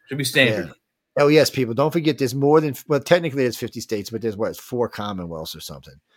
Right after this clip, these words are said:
Speaker 2: A-, anyway, they,
Speaker 1: Yeah, but
Speaker 2: well, they
Speaker 1: there's
Speaker 2: get to
Speaker 1: also,
Speaker 2: vote
Speaker 1: there's
Speaker 2: there.
Speaker 1: also several territories. There's Cuba, there's Midway, there's, um,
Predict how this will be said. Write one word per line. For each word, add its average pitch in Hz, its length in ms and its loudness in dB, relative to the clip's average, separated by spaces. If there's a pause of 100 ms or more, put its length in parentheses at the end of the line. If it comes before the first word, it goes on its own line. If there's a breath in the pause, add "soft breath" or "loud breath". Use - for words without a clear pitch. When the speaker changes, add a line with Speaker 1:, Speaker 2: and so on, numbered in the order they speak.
(420 soft breath)
Speaker 2:
A-, 113 140 -8
anyway, 131 480 2
they, 151 140 8
Speaker 1:
Yeah, 147 40 8
but 139 60 2
Speaker 2:
well, 156 100 6
they 151 60 6
Speaker 1:
there's 156 120 6
Speaker 2:
get 170 40 6
to 170 80 8
Speaker 1:
also, 147 220 2
Speaker 2:
vote 143 40 2
Speaker 1:
there's 147 140 -4
Speaker 2:
there. - 80 4
Speaker 1:
also 143 180 0
several 143 320 -4
territories. 127 640 -6
There's 107 160 -14
Cuba, 127 500 -4
there's 101 240 -6
Midway, 120 520 -6
there's, 101 500 -8 (120)
um, 92 720 -12